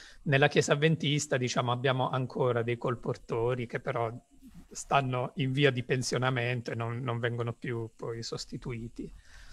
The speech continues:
Ecco, mi chiedo se la fine del colportaggio, insomma, sia al, al cento per cento da attribuire semplicemente a un cambiamento dei tempi, oppure se forse non c'è stato un po',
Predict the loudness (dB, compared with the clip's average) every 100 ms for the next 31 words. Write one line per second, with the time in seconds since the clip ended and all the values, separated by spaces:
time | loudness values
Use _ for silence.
0 | -18 -14 0 0 2 0 2 6 6 6
1 | 2 2 2 4 2 0 -2 -2 0 0
2 | 2 4 4 4 0 0 0 0 2 4
3 | 4 2 _ -20 0 2 2 0 2 2
4 | 4 4 4 4 4 2 4 2 2 -2
5 | 0 4 4 4 0 -4 -4 0 0 -2
6 | -4 -2 -2 2 2 0 -2 -2 0 0
7 | 0 -2 -4 -6 -6 -6 -4 -4 -2 -6
8 | -4 -6 -4 -6 -6 -8 -10 _ _ _
9 | -20 _ -20 -20 -10 -4 -4 0 -2 4
10 | 6 6 4 -2 -4 4 6 6 2